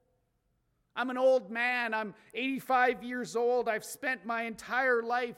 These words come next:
serving pagan kings. I've done really good, God. I've stayed true. I've kept integrity. I didn't deny my faith. I,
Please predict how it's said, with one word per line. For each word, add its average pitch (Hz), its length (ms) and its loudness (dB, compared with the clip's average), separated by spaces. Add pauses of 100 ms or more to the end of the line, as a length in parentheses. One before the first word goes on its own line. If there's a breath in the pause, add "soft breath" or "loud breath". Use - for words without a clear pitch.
serving 220 520 -8
pagan 214 440 -8
kings. 208 680 -14 (920)
I've 185 140 -14
done 302 200 4
really 320 280 2
good, 302 360 -6
God. 262 380 2
I've 254 160 -2
stayed 311 460 -6
true. 269 600 -10 (560)
I've - 160 -10
kept 294 340 -4
integrity. 247 840 -6 (680)
I 240 80 -2
didn't 285 220 -2
deny 269 280 2
my 247 260 -2
faith. 269 540 -4
I, 220 240 -6